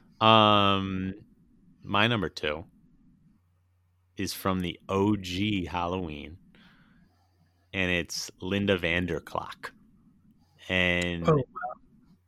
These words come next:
Speaker 1: after, so any, you know, she, she is dating Bob. They hook up. He goes down to get them beers. Michael kills Bob downstairs. Anyways,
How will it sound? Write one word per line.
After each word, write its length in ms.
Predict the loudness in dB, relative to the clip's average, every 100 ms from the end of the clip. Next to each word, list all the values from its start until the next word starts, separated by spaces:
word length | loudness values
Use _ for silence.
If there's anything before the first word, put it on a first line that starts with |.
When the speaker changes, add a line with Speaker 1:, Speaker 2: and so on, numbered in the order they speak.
| _ -20 _ -20 -20 _ _ _ _
Speaker 1:
after, 920 | 2 4 4 2 2 4 4 2 -2 -6 _ _
so 240 | 0 4 6
any, 260 | 4 0
you 160 | -2 0
know, 140 | 0
she, 420 | 0 0 0 -2 -2
she 600 | -2 0 0 0 -2 -6 _ _ -8
is 180 | -8 0
dating 380 | 0 0 -4
Bob. 500 | 0 2 2 0 -6 -12 -20 -20 _ _ _ _ -20 _
They 140 | 0 2
hook 260 | 0 0
up. 340 | 2 2 -2 -12 _ _ -20 _ -6
He 180 | -2 4
goes 260 | 4 4
down 220 | 4 2 2
to 80 |
get 240 | 0 0 0
them 180 | -2 0
beers. 720 | 0 0 0 -2 -4 -8 -10 _ _ _ _ _ _ _ _ _ 2
Michael 360 | 6 6 4
kills 260 | 2 0 2
Bob 260 | 0 0 -2
downstairs. 760 | -6 -6 -8 -10 -10 -14 -16 _ _ _
Anyways, 720 | 0 2 2 -2 -6 -10 -12